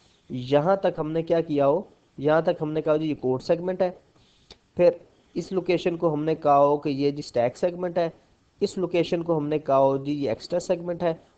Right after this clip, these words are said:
और ये ऊपर वाली location को, यहाँ पर for example जगह नहीं बची, तो ये मेन memory के अंदर ही होता है basically ये चारों segments, ठीक है। समझे, ये पूरी, ये, यह सारी हमारी इतनी main memory है, तो ये जो सा है ये हमारा हो जाएगा extra सेगमेंट। तो ये एक segment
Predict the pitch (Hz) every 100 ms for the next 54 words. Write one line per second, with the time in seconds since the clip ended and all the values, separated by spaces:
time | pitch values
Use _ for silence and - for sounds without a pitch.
0 | - 151 156 170 170 226 214 202 170 165
1 | 156 170 151 156 160 151 156 156 156 151
2 | 147 147 143 - 135 135 156 147 139 156
3 | 147 147 147 131 143 160 156 160 170 156
4 | 156 165 127 104 107 113 110 117 123 120
5 | 113 110 113 104 - - - 170 262 -
6 | _ _ _ - 165 175 170 170 170 170
7 | 151 165 175 156 143 151 156 165 139 127
8 | 139 139 160 127 110 110 101 - - _
9 | _ _ - 151 135 170 214 180 156 -
10 | 151 147 160 143 131 131 120 123 123 139
11 | - 120 - 117 - - - _ _ -
12 | - _ 143 143 175 180 170 - 160 156
13 | 165 165